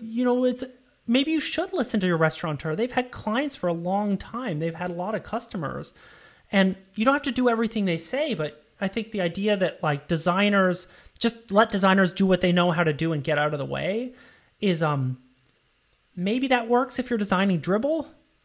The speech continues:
um, you know, design tools specifically for designers. But, like, in finance or healthcare, that attitude will, um,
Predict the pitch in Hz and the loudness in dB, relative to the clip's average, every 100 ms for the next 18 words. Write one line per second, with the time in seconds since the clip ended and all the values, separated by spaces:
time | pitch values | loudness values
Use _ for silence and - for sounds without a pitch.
0 | - 175 170 175 180 180 175 170 165 180 | -8 -4 -4 -4 -2 -2 -2 -2 0 0
1 | 190 - 175 - - 160 - 233 233 220 | 0 -2 -4 -4 -6 -6 -2 -2 -2 -4
2 | 208 202 202 185 170 165 220 269 277 - | -4 -2 -4 -2 -2 -2 -2 -4 -6 -10
3 | 208 190 170 165 - _ _ - 175 - | -6 0 0 0 -10 _ _ -6 -4 -2
4 | 240 262 214 156 156 143 214 226 - 165 | 2 4 4 2 0 0 0 0 -2 0
5 | 139 180 180 165 - 165 180 190 180 156 | 2 2 0 -4 -4 0 2 2 0 -6
6 | 139 147 143 131 _ _ _ _ _ _ | -2 -2 -2 -6 _ _ _ _ _ _
7 | _ 160 139 - | _ -8 -6 -8